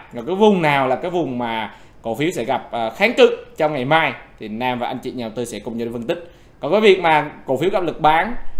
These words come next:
hay là anh chị chúng ta có bán hay không thì tùy vào anh chị nhà đầu tư ha. Còn nếu mình là anh chị nhà đầu tư, ngày mai thị trường up lên canh, tranh thủ mà mình hạ thị trọng ngay chứ không thằng khác nó hạ trước.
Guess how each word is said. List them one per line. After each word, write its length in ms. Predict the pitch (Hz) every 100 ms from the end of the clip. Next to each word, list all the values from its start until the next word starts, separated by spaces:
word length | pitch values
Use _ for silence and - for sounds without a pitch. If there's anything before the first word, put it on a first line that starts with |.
| - -
hay 160 | 151 160
là 220 | 151 139
anh 160 | 170
chị 120 | 156 160
chúng 140 | 175
ta 80 | 170
có 120 | 165
bán 180 | 160 175
hay 100 | 208
không 220 | 185 165 -
thì 60 | 135
tùy 200 | - 139
vào 120 | 131 135
anh 80 |
chị 140 | 147 151
nhà 100 | 147
đầu 100 | 131
tư 200 | 131 151 151
ha. 280 | 160 147 - -
Còn 140 | 123
nếu 160 | 147 196
mình 160 | 226 175
là 120 | 143
anh 140 | 147
chị 120 | 147
nhà 120 | 139 135
đầu 100 | 117
tư, 160 | 135
ngày 160 | 139 123
mai 240 | 135 131
thị 120 | 131 127
trường 160 | 120
up 160 | 202 202
lên 280 | 170 143 127
canh, 360 | 156 139 131 - - - - -
tranh 220 | 185 180
thủ 280 | 160 113 117
mà 140 | 160
mình 200 | 143 120
hạ 200 | 147 160 -
thị 80 | 117
trọng 180 | 156 175
ngay 360 | 185 170 160 151
chứ 180 | 175
không 320 | 170 165 151 151
thằng 200 | 127 117
khác 100 | 165
nó 60 | 180
hạ 120 | - 226
trước. 280 | 254 -